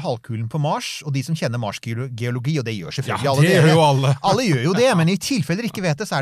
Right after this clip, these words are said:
Speaker 1: den nordlige halvkulen, er, det er lavslette, det er den yngste delen, det er der man tror det har vært hav, og man hadde noe sånt som tredve kandidatkratre som man gikk gjennom på forhånd, og så kom man til et krater som har helt tydelige tegn på,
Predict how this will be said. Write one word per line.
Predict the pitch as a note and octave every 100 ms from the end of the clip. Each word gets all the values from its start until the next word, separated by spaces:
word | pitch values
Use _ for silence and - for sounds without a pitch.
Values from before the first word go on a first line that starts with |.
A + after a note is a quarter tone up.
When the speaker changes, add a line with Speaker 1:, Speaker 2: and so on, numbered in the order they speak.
| D#3
Speaker 1:
den | G3
nordlige | G3+ D3+ A#2 D#3
halvkulen, | D3+ A2+ A#2 A#2+ G3
er, | G3+ B2+ D3
det | C3
er | C3 D#3+
lavslette, | C#3+ F#2 - G#2 - E3+ G#3+ - - - _
det | C3 C3
er |
den | C3+ E3
yngste | F3 B2+ - C3+
delen, | A#2 G2+ C3+ F3
det | C3+
er | C3+
der | A#2 G#2 G#2
man | C#3
tror | A#2+ G#2
det | A2
har | D#3+
vært | -
hav, | D#3+ F#3 A#3 C3 _ _ - _
og | C3+ D#3
man | D#3 E3
hadde | - D#3+ A#2+
noe | C3+ D3
sånt | C#3+
som | D#3+
tredve | - E3 E3+ G#2 F2+
kandidatkratre | A2 C3 A#2+ C#3+ G#2+ F#2 - - A#2+ A#2 - F3
som | F#3+ C#3
man | C#3
gikk | D3 A2+
gjennom | G#2 A#2
på |
forhånd, | C#3+ C#3 D3+ A#3 - - -
og | D3+
så | E3
kom | - G#2
man | A2+
til | D#3
et | -
krater | A#2+ G2 -
som | D3+ D#3+ D3+
har | B2+ C3+ C#3 - _ _ D#3
helt | E3 G#3+ -
tydelige | - F3 G2 B2 E3
tegn | B2+ C#3 E3
på, | - B2+ C#3+